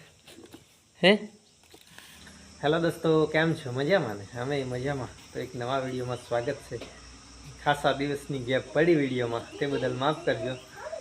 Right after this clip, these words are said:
ખેતીનું કામ રહેતું છે અને ગરમી કે, કે મારું કામ, તો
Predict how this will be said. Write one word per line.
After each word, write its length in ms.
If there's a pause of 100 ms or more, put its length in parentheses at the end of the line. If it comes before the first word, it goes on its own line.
(260)
ખેતીનું 380
કામ 240
રહેતું 280
છે 320
અને 420
ગરમી 340
કે, 120
કે 120
મારું 340
કામ, 260
તો 480